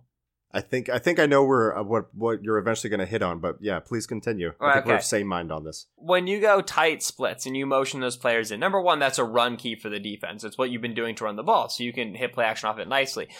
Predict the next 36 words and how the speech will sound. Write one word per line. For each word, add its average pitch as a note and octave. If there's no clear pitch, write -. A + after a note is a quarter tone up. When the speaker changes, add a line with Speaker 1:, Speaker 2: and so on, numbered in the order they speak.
Speaker 2:
But D#3
number F#3+
two, G#3
you G#3
very A#3
often F#3
force E3+
the D3
Cowboys D3
into C3
cover A2+
three. -
Uh, C3
when D3+
you G3
have F3+
those D#3
tight D#3
splits, E3+
very D#3+
tricky F3+
to E3
run D3
cover, D3
uh, C3+
to C#3
run C#3+
cover D3+
one, A2
to A#2
run C3+
man A#2
out B2+
of B2+
that B2
alignment, C#3